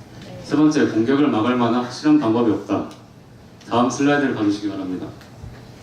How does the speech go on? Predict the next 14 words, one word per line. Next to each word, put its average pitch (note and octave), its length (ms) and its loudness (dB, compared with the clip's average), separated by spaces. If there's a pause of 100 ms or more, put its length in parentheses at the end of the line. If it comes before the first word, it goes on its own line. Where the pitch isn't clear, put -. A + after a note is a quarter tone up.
(1500)
그냥 C3 380 0
막연하게 C3+ 760 2
How D3+ 160 2
to D#3 160 -2
Prevent C#3 420 2
Social B2+ 420 -6
Engineering이라고 G#2 1300 2
구글에 A2+ 220 0
한번 A2 220 2
검색해보았습니다. G2+ 840 -2 (1120)
여러 A2+ 240 4
가지 A#2+ 300 2
사이트가 C3 420 0
나오겠죠. F#2+ 460 -4